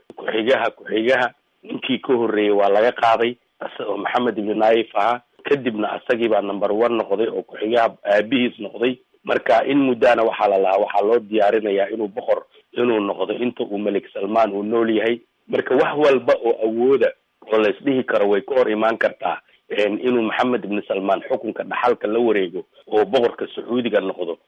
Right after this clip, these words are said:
een, asagoo soddon, soddon jir ah ayaa lagu dhaqaaqay. Een, ragga la qaaday dad waaweyn baa ku jira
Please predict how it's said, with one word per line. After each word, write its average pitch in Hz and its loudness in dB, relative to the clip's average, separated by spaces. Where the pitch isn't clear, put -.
een, 98 2
asagoo 113 0
soddon, 101 -2
soddon 104 -2
jir 127 4
ah - -4
ayaa 117 6
lagu 110 0
dhaqaaqay. 107 2
Een, 104 -2
ragga 123 0
la 104 4
qaaday 98 2
dad 117 -4
waaweyn 110 2
baa 98 -8
ku - -16
jira 107 -2